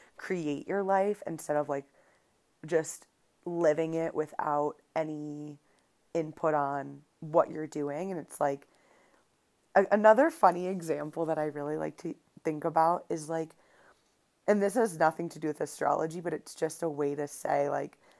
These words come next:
what, what the life looks like. So I work at the music venue, like I always say. And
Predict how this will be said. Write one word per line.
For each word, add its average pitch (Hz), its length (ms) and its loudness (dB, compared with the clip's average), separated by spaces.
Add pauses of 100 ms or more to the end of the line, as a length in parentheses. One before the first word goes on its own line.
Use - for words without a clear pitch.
(340)
what, 147 460 2 (960)
what 214 500 6
the 196 140 4
life 170 360 4
looks 143 280 0
like. 202 220 -2 (300)
So 196 140 6
I 170 140 10
work 196 160 0
at 220 120 0
the 175 60 -2
music 156 340 -8
venue, 143 260 -6
like 143 160 -8
I 147 60 -4
always 151 320 -2
say. - 360 0 (500)
And 175 420 0